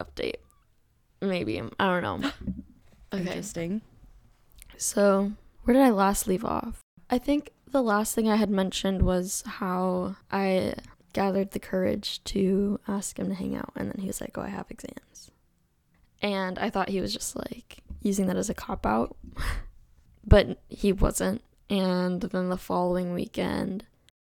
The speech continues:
Speaker 1: I went to a frat with my roommate and some of her friends. And then afterwards, we went to Butt Face's apartment, actually.
Speaker 2: Why?
Speaker 1: Because roommates, friends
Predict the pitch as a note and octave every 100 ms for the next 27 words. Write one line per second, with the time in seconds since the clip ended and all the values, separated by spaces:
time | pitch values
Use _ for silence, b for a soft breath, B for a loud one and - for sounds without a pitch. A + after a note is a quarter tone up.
0 | _ - G#3+ G#3 - - - G#3 G3 F#3
1 | F#3+ F#3 - F#3+ - F#3 E3+ G3 - -
2 | - - - _ - G3+ F#3 F#3 G3+ G#3
3 | _ - G#3 - F#3+ F#3 F3+ - - G3
4 | G3 F#3+ - G#3+ F#3 F3+ - - - -
5 | _ - - - _ - A#3+ - - -
6 | - A#3+ G3 F3+ F#3+ F#3+ F3+ F3+ - -
7 | - - G#3 G#3+ - - G#3 C4+ F#3+ F3
8 | F#3 - - - _ - A3 - A#3+ A#3
9 | A3+ A3 A3 - - - G#3 G3 G3 -
10 | - - - - - - F#3+ F#3 F#3 G3
11 | - -